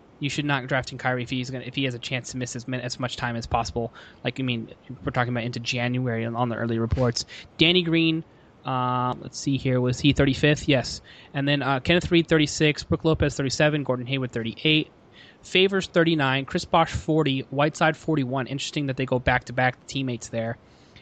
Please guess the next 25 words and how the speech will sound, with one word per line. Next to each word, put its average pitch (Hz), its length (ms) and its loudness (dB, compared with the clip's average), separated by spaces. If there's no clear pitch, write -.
And 131 100 0
then, 139 260 2
um, 123 560 2
let's - 140 -4
see 123 260 4
here. 175 1400 8
Um, 139 260 6
then 156 400 6
it 156 60 4
was 147 380 6
on 143 220 4
to - 80 -2
me 160 200 6
with 131 160 0
Antetokounmpo 139 720 2
and 131 100 0
DeRozan, 139 500 4
then 131 140 -2
Conley, 165 560 4
uh, 127 320 2
Teague, 143 480 4
uh, 127 300 -2
and, 135 340 4
uh, 127 160 6
Batum, 151 540 6